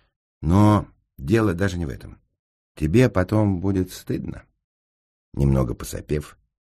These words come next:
Скорик натянул скользкие девчачьи портки,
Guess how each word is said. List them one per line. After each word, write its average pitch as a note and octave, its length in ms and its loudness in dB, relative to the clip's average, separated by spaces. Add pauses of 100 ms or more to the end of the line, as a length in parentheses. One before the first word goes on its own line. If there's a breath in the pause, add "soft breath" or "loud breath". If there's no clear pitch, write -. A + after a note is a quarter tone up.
(140)
Скорик C#2 480 -2
натянул C#2 640 0 (100)
скользкие - 680 -6
девчачьи G#1 600 -10
портки, - 680 -4